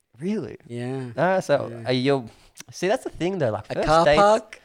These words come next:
Speaker 2: <laughs>
Speaker 1: why are you choosing the shadiest places in all of
Speaker 2: But
Speaker 1: Melbourne?
Speaker 2: that's, that's what happens, man. That's what is, you know, if your meetups are constantly around those locations,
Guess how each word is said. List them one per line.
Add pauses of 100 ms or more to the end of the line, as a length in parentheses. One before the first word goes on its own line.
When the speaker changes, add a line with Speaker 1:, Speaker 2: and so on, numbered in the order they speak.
(200)
Speaker 2:
<laughs> (1700)
Speaker 1:
why
are
you
choosing
the
shadiest
places
in
all
of
Speaker 2:
But
Speaker 1:
Melbourne?
Speaker 2:
that's,
that's
what
happens,
man. (320)
That's
what
is,
you
know,
if
your
meetups
are
constantly
around
those
locations,